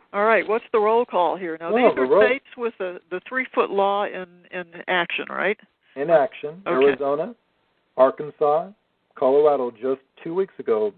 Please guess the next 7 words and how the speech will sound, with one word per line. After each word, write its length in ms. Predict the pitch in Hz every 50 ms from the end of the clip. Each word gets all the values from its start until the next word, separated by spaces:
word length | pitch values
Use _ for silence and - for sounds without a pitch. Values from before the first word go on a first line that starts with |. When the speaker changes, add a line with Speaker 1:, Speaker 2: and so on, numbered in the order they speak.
| _ _ _ -
Speaker 2:
passed 260 | - 127 117 117 113 - _
their 140 | 139 127 117
law. 280 | 107 101 101 98 - - _ _ _ _ _ _ _ _
Connecticut, 600 | - 139 139 135 139 143 147 - 190 190 196 _ _ _ _ _ _ _ _ _ _ _ _ _
Florida, 500 | 143 135 127 120 120 120 123 143 180 208 _ _ _ _ _ _ _ _ _ _ _ _ _
Illinois, 580 | 131 135 143 170 180 156 127 113 110 113 143 185 _ _ _ _ _ _ _ _ _ _ _ _ _ _
Maine, 680 | - 123 123 131 131 131 127 120 120 127 147 175 202